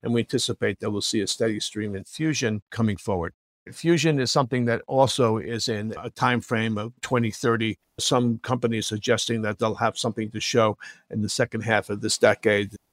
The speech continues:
But as far as my thinking is, it's probably twenty thirty before we'll see a, a viable commercial fusion reactor. I hope I'm wrong. I hope it's easier, but it's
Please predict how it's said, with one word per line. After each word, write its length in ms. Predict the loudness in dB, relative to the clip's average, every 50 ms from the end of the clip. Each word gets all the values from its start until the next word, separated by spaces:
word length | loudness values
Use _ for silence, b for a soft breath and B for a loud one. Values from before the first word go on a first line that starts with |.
| _ -12 -8
But 140 | -8 -8 -8 -10 -14 -8
as 120 | -6 -2
far 200 | 2 4 4 4
as 140 | 4 2 -2 -6 -2
my 180 | 2 2 2
thinking 440 | 4 2 0 -2 -2 -4 -6 -6 -4
is, 160 | -6 -6 -6
it's 120 | -6 -8 -4
probably 360 | 0 2 2 2 0 -2 -8
twenty 320 | -10 -6 -2 -2 0 0
thirty 320 | 0 0 0 0 0 0 -2
before 340 | -4 -6 -8 -6 -6 -4 -4
we'll 120 | -4 -4
see 260 | -4 -4 -2 -2 -2
a, 340 | -2 -2 -2 -4 -4 -6 -6 -8 -10 -10
a 80 | -10
viable 480 | -6 -2 0 2 2 2 0 -4 -6 -8
commercial 500 | -8 -4 0 2 4 4 2 2 0 -2
fusion 480 | -2 -2 -2 -4 -2 -2 -2 -4 -4 -2
reactor. 400 | 0 0 0 0 0 -2 -4 -4
I 60 | -2
hope 240 | 2 2 2 4 4
I'm 180 | 2 2 4
wrong. 260 | 6 6 6 6 4
I 60 | 2 -2 0
hope 180 | 0 0 0 0
it's 180 | -2 -4 -4
easier, 420 | -4 -2 -2 2 4 4 4 2 0 B B B B B _
but 120 | -2 -2 -2 -4 -8
it's 380 | -14 -10 -4 -4 -4 -2 -4 -6